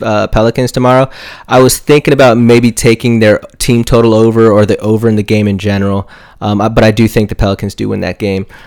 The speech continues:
Um, one thing that I did wanna say about the Miami Heat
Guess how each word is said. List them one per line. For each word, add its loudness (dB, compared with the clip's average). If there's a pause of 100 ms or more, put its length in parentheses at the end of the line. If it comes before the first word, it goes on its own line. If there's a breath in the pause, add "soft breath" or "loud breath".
(220 loud breath)
Um, -2 (960)
one 0
thing 2
that 2
I 4
did 0
wanna 0
say 0
about 0
the -4
Miami -2
Heat 0